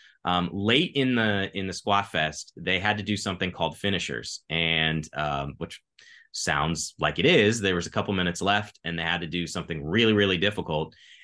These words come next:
And it was a situation where all the players were laying on the ground. They had to keep, they, they were shoulder to shoulder, locked arms. They had to keep their legs, like, six inches off the ground. Um, and Brady wanted to see who, who was gonna complain, who was gonna give up,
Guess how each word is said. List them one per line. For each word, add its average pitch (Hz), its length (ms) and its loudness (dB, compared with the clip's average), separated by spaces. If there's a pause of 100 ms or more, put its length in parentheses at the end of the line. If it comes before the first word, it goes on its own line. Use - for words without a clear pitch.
And 90 240 0
it - 80 0
was 87 220 -2
a 85 140 2
situation 101 500 -2
where 85 80 -2
all 98 140 2
the 110 100 0
players 95 420 0
were 82 160 -4
laying 95 260 0
on 98 80 -2
the 95 60 -2
ground. 85 340 -2
They 78 60 -4
had 95 160 -2
to 90 60 -12
keep, 104 300 -6
they, 95 200 -2
they 95 120 0
were 85 140 -2
shoulder 127 300 0
to 110 80 -4
shoulder, 87 520 -2
locked 98 300 0
arms. 82 400 -4 (420)
They 92 80 -2
had 107 100 2
to 117 80 -4
keep 120 220 0
their 110 180 6
legs, 98 340 2
like, 85 140 -2
six - 280 -4
inches 101 280 -2
off 90 200 2
the 78 60 -6
ground. 80 540 0 (380)
Um, 82 480 -2 (240)
and 90 340 -2
Brady 104 240 2
wanted 101 260 0
to 87 60 -8
see 123 220 -2
who, 107 260 -4
who 117 120 -2
was 110 120 0
gonna 101 180 -2
complain, 113 680 -2
who 98 80 -2
was 92 100 -2
gonna 90 160 -2
give 90 200 0
up, 117 260 2